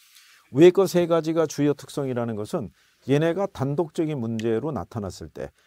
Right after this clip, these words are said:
그러니까 예를 들어서 박스 안에서 이렇게 주고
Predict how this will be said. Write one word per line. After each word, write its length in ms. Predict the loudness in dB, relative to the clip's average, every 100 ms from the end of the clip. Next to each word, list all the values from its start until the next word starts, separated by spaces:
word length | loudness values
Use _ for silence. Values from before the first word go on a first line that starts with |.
| _
그러니까 200 | -2 2
예를 140 | 2 2
들어서 140 | -2
박스 360 | 2 2 2 0
안에서 640 | 0 -2 -4 -2 -2 -2 -4
이렇게 260 | -8 -6
주고 400 | -6 -6 0 0